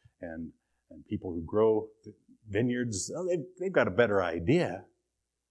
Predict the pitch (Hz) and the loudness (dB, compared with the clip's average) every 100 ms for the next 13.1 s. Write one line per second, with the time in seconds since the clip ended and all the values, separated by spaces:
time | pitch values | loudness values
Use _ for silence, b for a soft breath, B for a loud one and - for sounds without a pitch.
0 | _ - - - 180 170 147 139 165 139 | _ -12 -6 -6 -2 2 4 6 6 4
1 | 107 - 147 139 120 113 107 156 135 101 | 0 0 2 2 0 0 2 2 2 0
2 | - 147 - 135 127 110 139 147 143 139 | -2 -2 4 6 6 6 6 6 6 2
3 | B - 143 - 110 135 143 147 131 143 | B -2 0 0 2 2 2 -2 0 2
4 | 139 123 117 - 143 143 139 139 131 - | 2 0 -4 -2 4 4 2 -2 -4 0
5 | 107 B B 135 165 190 156 160 165 131 | -2 B B 6 8 8 6 2 4 4
6 | 123 - 160 165 160 123 113 147 147 131 | 4 4 4 4 4 2 2 2 2 0
7 | - b b - 139 131 - - 131 151 | -6 b b -4 0 0 -4 -10 -8 -6
8 | 127 135 135 135 123 120 127 123 127 101 | -4 0 2 0 -4 -2 -2 -2 -4 -4
9 | 117 131 131 - _ _ _ _ _ _ | -4 -4 -8 -18 _ _ _ _ _ _
10 | _ _ _ _ _ _ _ _ _ _ | _ _ _ _ _ _ _ _ _ _
11 | _ _ _ _ - 95 113 117 - - | _ _ _ _ -14 -6 -4 -4 -6 -6
12 | 73 - - _ _ _ _ _ - 120 | -8 -10 -14 _ _ _ _ _ -16 -14